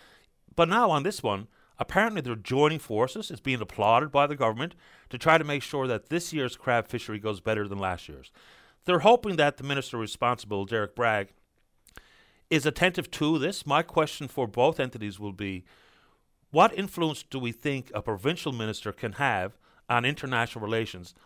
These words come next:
Like, for instance, if Japan isn't going to impose sanctions on Russia, like many other countries in the G twenty have had,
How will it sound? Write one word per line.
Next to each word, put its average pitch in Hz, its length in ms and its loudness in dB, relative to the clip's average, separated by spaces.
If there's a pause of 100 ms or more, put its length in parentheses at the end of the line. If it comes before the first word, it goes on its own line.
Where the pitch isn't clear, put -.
Like, 113 160 -4
for 143 120 -2
instance, 135 280 -8
if 127 120 -8
Japan 190 360 2
isn't 170 260 -6
going 135 200 -4
to 117 100 -4
impose 110 340 -2
sanctions 110 480 -4 (220)
on 156 240 6
Russia, 131 400 -2 (200)
like 131 220 -2
many 135 220 0
other 143 180 4
countries 151 380 -2
in 107 80 -4
the 98 80 -8
G 98 200 -6
twenty 90 260 -12
have 85 100 -12
had, 95 260 -2